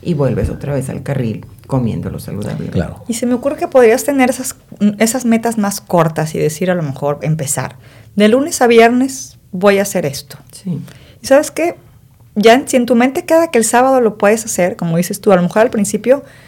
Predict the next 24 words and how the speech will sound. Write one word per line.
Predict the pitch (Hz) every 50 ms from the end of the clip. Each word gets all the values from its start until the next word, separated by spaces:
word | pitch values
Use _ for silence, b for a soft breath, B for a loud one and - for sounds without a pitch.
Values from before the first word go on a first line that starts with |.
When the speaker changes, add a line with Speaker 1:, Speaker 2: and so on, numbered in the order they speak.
| B B B B B
Speaker 3:
me, | - 165 160 156 151 143 - -
me | 160 156 156
vuelo | 160 170 175 190
la | 202 185
barda, | 165 160 160 160 156 156 165
¿no? | 160 165 180 214 226 - - -
Speaker 1:
Ujú. | 113 110 110 107 - - - -
Speaker 3:
Este, | - 160 156 156 - 156
China | 156 - 190 190 185
libre, | 185 185 185 180 175 175 170
como | 175 170 156 143 143
dicen. | 156 160 156 - 160 156 -
Y | - 202
luego | 226 240 262 269 285 294
el | 294
siguiente, | 294 - 240 247 247 247 247 262
la | 226 220
siguiente | 214 - 208 214 220 226 254
semana, | 247 - 247 233 233 240 233 233 254 - - - - B B B B B B B B -
dices, | 202 190 180 180
"De | 208 208
lunes | 214 240 269 320 -
a | 330
viernes" | 269 262 262 262 269 285 302 320 - - -